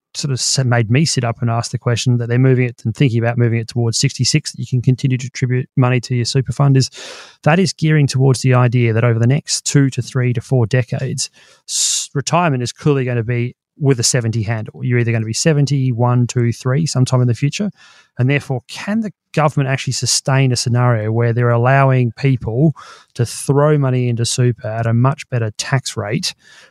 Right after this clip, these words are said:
uh, than they obviously h-, currently do outside of that retire, you know, transition to retirement phase? Do you see the Labor Party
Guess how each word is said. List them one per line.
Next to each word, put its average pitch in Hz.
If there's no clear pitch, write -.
uh, 117
than 123
they 120
obviously 117
h-, 104
currently 127
do 113
outside 120
of 101
that 120
retire, 117
you 117
know, 107
transition 117
to 110
retirement 123
phase? -
Do 156
you 165
see 190
the 160
Labor 156
Party 135